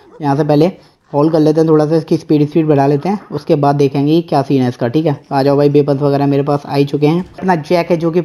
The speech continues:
फुल पावरफुल हो चुका है, पूरा सात स्टैक कर रखा है मैंने इस पर। और अभी फेरोमोन एसेंस का देखो आपको कमाल दिखाने वाला हूँ।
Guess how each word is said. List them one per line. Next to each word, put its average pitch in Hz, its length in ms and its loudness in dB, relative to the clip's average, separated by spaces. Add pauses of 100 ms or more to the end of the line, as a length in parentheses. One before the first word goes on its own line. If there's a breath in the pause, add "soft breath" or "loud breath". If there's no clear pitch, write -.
(120)
फुल 190 160 2
पावरफुल 170 400 0
हो 160 100 4
चुका 160 200 0
है, 175 80 2 (100)
पूरा 170 220 0
सात 165 340 -2
स्टैक 165 280 -6
कर 151 100 -2
रखा 160 220 -2
है 165 60 0
मैंने 170 180 0
इस 160 60 -4
पर। 196 140 0
और 175 200 2
अभी 170 260 0
फेरोमोन 165 360 0
एसेंस 160 260 -2
का 175 120 -2
देखो 156 200 2
आपको 151 280 -4
कमाल 151 280 0
दिखाने 151 260 2
वाला 151 160 2
हूँ। 190 80 -2